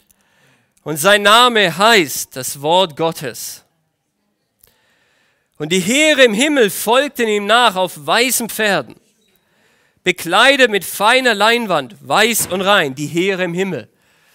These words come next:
Es gibt ja eine, eine Schlacht, es gibt eine Armee. Und aus seinem Mund geht ein scharfes Schwert hervor,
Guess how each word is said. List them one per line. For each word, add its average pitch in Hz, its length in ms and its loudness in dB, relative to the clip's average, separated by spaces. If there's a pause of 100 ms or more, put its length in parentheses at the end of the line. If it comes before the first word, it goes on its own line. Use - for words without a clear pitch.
(540)
Es - 420 -16
gibt - 240 -14
ja 170 140 2
eine, 156 380 -6
eine 165 200 -8
Schlacht, 185 500 -4
es 135 160 -14
gibt 165 200 -12
eine 160 220 -2
Armee. 165 380 -4 (2000)
Und 185 140 -4
aus 196 180 2
seinem 233 300 4
Mund 233 420 -2
geht 202 160 2
ein 196 160 4
scharfes 220 640 0
Schwert 185 400 -2
hervor, 139 520 -6